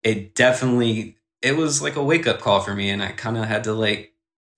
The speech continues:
kick my own ass, uh, and it worked,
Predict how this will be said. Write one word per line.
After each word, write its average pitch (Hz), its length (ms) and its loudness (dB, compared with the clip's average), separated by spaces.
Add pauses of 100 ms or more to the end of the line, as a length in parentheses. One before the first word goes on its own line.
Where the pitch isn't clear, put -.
(120)
kick 120 220 -4
my 110 120 -2
own 110 180 -2
ass, 127 520 0
uh, 98 520 0 (120)
and 101 600 -2 (600)
it 120 160 -2
worked, - 520 0